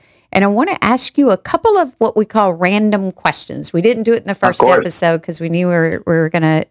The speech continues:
Speaker 1: be talking to you again. So these are just questions that I'm gonna ask, and you give me the first quick answer off the top of your head. What
Speaker 2: Of
Speaker 1: one
Speaker 2: course.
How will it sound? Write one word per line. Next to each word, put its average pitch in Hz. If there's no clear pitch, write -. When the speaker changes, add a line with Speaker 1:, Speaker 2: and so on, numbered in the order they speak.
Speaker 1:
be 175
talking 170
to -
you 160
again. 151
So 202
these 262
are 294
just 262
questions 240
that 208
I'm 233
gonna 233
ask, 208
and 190
you 196
give 202
me 202
the 180
first -
quick 214
answer 180
off 170
the -
top -
of 147
your 143
head. 135
What 233
Speaker 2:
Of 226
Speaker 1:
one 240
Speaker 2:
course. 294